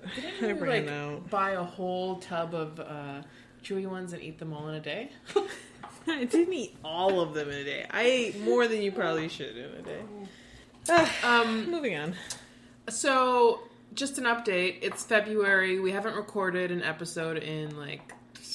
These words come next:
Speaker 1: two or three months?
Speaker 2: Yeah.
Speaker 1: There's one more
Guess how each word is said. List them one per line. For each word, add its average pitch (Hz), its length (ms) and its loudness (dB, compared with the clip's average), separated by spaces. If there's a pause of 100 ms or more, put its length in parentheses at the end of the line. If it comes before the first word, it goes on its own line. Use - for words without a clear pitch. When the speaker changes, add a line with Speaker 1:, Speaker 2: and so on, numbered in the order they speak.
(1500)
Speaker 1:
two 277 300 0
or 247 100 4
three 208 260 0
months? 427 580 -4 (180)
Speaker 2:
Yeah. 208 360 -4 (120)
Speaker 1:
There's 202 280 4
one 196 340 2
more 262 460 2